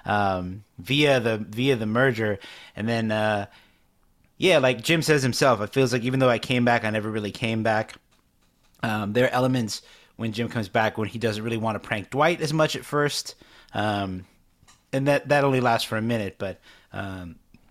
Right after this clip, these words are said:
but definitely Karen plays, plays a big role in that. And that, and I, I do agree that, like, Karen and Jim are a pretty good match for the most part.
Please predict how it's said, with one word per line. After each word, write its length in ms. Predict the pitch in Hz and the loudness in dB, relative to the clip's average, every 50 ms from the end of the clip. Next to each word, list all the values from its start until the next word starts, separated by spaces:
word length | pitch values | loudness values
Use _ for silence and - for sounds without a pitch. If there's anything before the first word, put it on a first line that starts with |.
| _ - 110 | _ -10 -6
but 160 | 110 127 110 | -4 -2 0
definitely 300 | 151 156 139 143 139 120 | 0 0 0 0 -2 -2
Karen 320 | - 147 139 143 139 127 | 0 0 2 2 2 2
plays, 380 | 123 131 127 127 123 123 113 101 | 2 2 4 4 4 2 0 -4
plays 300 | - - - 120 113 110 | -8 -6 -4 -4 -4 -2
a 40 | 110 | -2
big 160 | 127 127 123 | -2 -2 0
role 280 | 127 156 185 208 196 | 2 4 4 4 4
in 80 | 147 113 | 4 2
that. 180 | 107 101 95 92 | 0 0 0 0
And 100 | 110 123 | 0 0
that, 180 | 127 - - | 0 0 0
and 260 | 135 139 107 139 143 | -2 -2 0 2 2
I, 300 | 143 135 147 143 - 139 | 2 0 0 0 0 0
I 40 | 143 | 0
do 180 | 131 156 165 160 | 2 4 2 2
agree 220 | 139 127 160 156 | 2 2 2 2
that, 120 | 135 117 107 | 2 2 0
like, 220 | 113 110 - - - - - - - _ _ _ _ _ _ - | 0 -2 -4 -6 -14 -20 -20 -20 -20 _ _ _ _ _ _ -6
Karen 300 | - 131 127 139 147 147 | -2 2 2 4 4 2
and 120 | 143 131 | 2 0
Jim 520 | 117 131 143 143 143 147 147 147 147 143 - - _ _ _ - - - | 0 2 2 2 2 2 0 0 -2 -4 -8 -14 _ _ _ -20 -8 0
are 160 | - 131 170 | 2 2 2
a 40 | 190 | 2
pretty 220 | - 214 185 180 | 2 0 0 2
good 120 | 160 175 170 | 2 2 2
match 400 | 185 175 135 98 - - - - - | 2 0 0 -2 -6 -10 -10 -12 -14
for 80 | - 110 | -8 -4
the 80 | 110 | 0
most 240 | 117 120 127 127 - | 0 2 0 0 -2
part. 260 | - 92 71 - - | -4 -4 -4 -6 -10